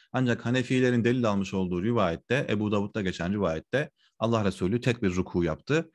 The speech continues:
Ancak o kadar çok uzun, e, rukuyu uzattı ki, e, rukusu bitmeyecekmiş gibi hissettik diyor sahabe-i kiram.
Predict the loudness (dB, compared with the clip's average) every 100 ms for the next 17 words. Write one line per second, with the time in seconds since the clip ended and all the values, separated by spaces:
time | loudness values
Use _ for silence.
0 | _ 0 2 0 -2 _ _ _ _ -6
1 | 2 4 4 2 2 2 0 0 0 2
2 | 0 -2 0 0 2 0 0 -4 -2 -4
3 | -6 _ _ -20 -20 _ -2 0 0 0
4 | 0 2 2 2 0 0 0 0 -4 -2
5 | 0 0 -2 _ -8 -4 -4 -4 -4 -2
6 | 0 0 0 -2 -4 -6 -6